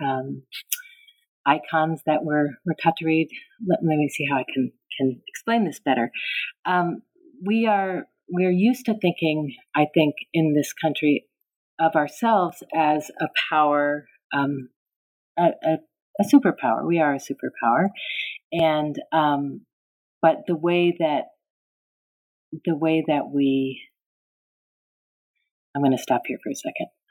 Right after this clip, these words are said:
Okay. And hopefully we can edit this out. <laughs> Okay. So militarization of everyday life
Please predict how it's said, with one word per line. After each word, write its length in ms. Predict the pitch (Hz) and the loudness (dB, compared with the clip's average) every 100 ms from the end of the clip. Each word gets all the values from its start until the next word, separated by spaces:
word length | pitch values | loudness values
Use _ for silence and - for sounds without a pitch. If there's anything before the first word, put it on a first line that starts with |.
| - | -18
Okay. 320 | - - 127 _ 143 | -14 -14 -16 _ -10
And 120 | 135 | -4
hopefully 300 | 139 - 123 | -4 0 2
we 120 | 120 | 2
can 140 | 123 123 | 0 0
edit 160 | 127 - | 0 0
this 180 | 120 - | -4 0
out. 180 | 120 - - | 0 0 0
<laughs> 360 | - - - - | 0 2 -2 -6
Okay. 320 | 170 - - - - - - - - _ _ - - - _ | -10 -14 -14 -12 -10 -10 -10 -16 -20 _ _ -10 -10 -12 _
So 400 | - 254 220 - | -6 0 0 0
militarization 720 | 214 247 269 262 240 226 220 | 0 2 0 0 0 -2 2
of 120 | 208 190 | 2 2
everyday 380 | 185 180 170 156 | 0 0 2 2
life 260 | 151 147 | 2 0